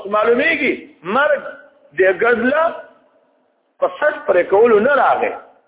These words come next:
بلکې مرګ لا، د ګډ لا مرګ، هغه د رګونو په پرې کولو باندې چې کوم ده،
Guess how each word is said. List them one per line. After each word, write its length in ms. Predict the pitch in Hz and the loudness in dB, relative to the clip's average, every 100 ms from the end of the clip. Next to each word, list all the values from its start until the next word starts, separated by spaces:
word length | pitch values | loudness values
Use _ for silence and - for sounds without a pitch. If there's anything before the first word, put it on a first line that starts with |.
| 120 | -20
بلکې 640 | - 175 185 - 196 196 | -8 -4 -4 -2 2 2
مرګ 460 | 175 196 262 247 220 | 0 0 0 2 2
لا، 460 | 226 277 285 208 | 2 4 2 2
د 100 | 190 196 190 196 185 175 | 0 2 2 2 2 2
ګډ 140 | 208 233 | 0 2
لا 180 | 233 220 | 2 2
مرګ، 380 | 214 247 233 | 2 2 2
هغه 400 | 302 254 196 220 | 0 2 2 2
د 80 | 226 | 2
رګونو 500 | 202 196 214 370 359 | 2 2 2 0 0
په 60 | 285 262 | -2 0
پرې 200 | 233 - | 0 2
کولو 280 | 202 196 175 | 2 2 2
باندې 280 | 170 156 | 2 0
چې 120 | 151 139 | -4 -6
کوم 160 | 147 | -4
ده، 120 | 131 | 0